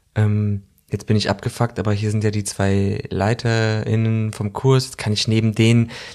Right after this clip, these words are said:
natürlich nicht irgendwie mein Abgefucktsein richtig ausleben, sondern muss denen vorgaukeln, dass wir voll das coole Pärchen sind. Also bin ich irgendwie spielerisch mit dir.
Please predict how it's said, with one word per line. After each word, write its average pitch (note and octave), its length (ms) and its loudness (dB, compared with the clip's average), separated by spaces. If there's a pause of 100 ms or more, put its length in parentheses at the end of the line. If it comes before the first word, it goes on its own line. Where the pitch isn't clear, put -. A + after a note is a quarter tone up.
natürlich G#2+ 380 -2
nicht A2 160 -2
irgendwie G#2 260 0
mein G2 200 2
Abgefucktsein C3 1000 0 (560)
richtig B2+ 340 -2
ausleben, B2+ 600 4
sondern G#2+ 420 2 (240)
muss A#2 240 2
denen A#2 220 4
vorgaukeln, A#2 640 2
dass G#2 160 -2
wir G#2 120 2
voll G#2+ 200 0
das G#2 160 -2
coole G#2 200 0
Pärchen C3+ 440 2
sind. D3 540 2 (1120)
Also G#2 260 -2
bin A2 180 2
ich G#2+ 140 -2
irgendwie G#2+ 260 2
spielerisch D3 640 2
mit D3 200 -2
dir. D#3+ 500 4